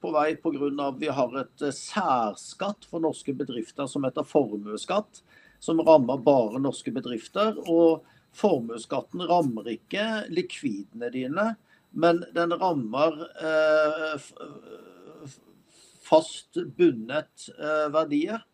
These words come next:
Sånn at, eh, du må jo ta utbytte for å kunne betale formuesskatten din, eller, eh, selge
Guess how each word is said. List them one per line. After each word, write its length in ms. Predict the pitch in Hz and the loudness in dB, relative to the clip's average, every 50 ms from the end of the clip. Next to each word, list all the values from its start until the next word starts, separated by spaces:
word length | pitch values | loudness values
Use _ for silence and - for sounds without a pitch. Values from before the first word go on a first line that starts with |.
| _ _ _ - - - _ _ _ _ | _ _ _ -20 -20 -20 _ _ _ _
Sånn 300 | - - - 170 160 160 | -14 -2 0 2 2 2
at, 240 | 170 156 165 - - | 2 0 -2 -2 -2
eh, 400 | 165 170 175 170 170 170 170 170 | -2 0 0 0 0 0 -2 -2
du 260 | 160 143 143 160 165 | -4 -2 0 2 2
må 280 | 165 156 139 139 151 180 | 2 2 2 2 2 2
jo 80 | 208 | 0
ta 300 | 208 - - 180 170 180 | -2 -4 -4 -2 -2 -2
utbytte 600 | 180 185 170 143 - - - 123 113 - - 143 | -2 -2 -4 -4 -4 -6 -6 -8 -8 -6 -8 -8
for 140 | 131 156 160 | -6 -6 -4
å 40 | 160 | -4
kunne 240 | 165 165 151 147 139 | -2 -4 -4 -4 -6
betale 640 | 147 - - 147 131 117 127 139 147 147 147 147 131 | -8 -6 -2 -2 0 0 0 -2 -2 -2 -2 -4 -4
formuesskatten 800 | 139 - 151 127 113 107 110 117 - - 110 104 - _ 135 147 | -4 -4 -4 -4 -6 -8 -12 -12 -8 -6 -6 -6 -8 _ -6 -4
din, 200 | 170 180 175 170 | -4 -4 0 0
eller, 640 | 156 151 151 151 151 151 147 143 143 151 147 147 147 | 0 0 2 0 0 0 -2 -4 -6 -6 -6 -6 -6
eh, 20 | 139 | -6
selge 420 | - - 160 135 110 110 123 127 | 0 2 2 2 2 2 0 0